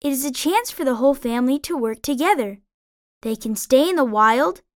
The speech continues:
children gather dry wood for the fire, their parents set up the tents,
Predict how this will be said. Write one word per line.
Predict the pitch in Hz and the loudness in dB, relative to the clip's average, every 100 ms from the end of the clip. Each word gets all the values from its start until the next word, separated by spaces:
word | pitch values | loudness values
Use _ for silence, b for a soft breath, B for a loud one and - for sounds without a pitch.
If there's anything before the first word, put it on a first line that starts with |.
| - | -8
children | - 294 339 339 | 2 2 4 2
gather | 254 240 269 330 | 2 2 2 0
dry | 254 240 240 285 | -4 0 2 0
wood | 226 247 285 | 0 -2 -2
for | 311 | -6
the | 233 | -4
fire, | 208 233 220 240 320 370 _ _ _ _ _ | -4 -4 -2 0 -2 -6 _ _ _ _ _
their | 247 | -6
parents | - 240 269 381 - | -4 0 2 0 0
set | 285 | 0
up | 247 240 | 0 -4
the | |
tents, | 226 - 233 320 370 | -10 -4 -2 -2 -4